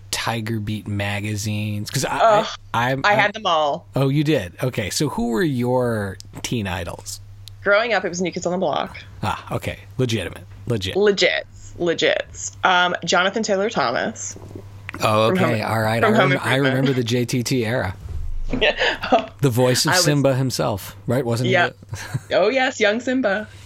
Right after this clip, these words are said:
Speaker 2: Oh, yes. That's the only reason I went to go see that film. I was just like, "J T T's voice."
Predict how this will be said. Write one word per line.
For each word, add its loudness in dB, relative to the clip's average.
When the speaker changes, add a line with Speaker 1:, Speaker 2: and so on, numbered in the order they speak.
Speaker 2:
Oh, 4
yes. -2
That's 4
the 2
only 4
reason 2
I 2
went 0
to 2
go 2
see 0
that 2
film. 0
I -2
was 0
just -4
like, 0
"J 2
T -2
T's 2
voice." 2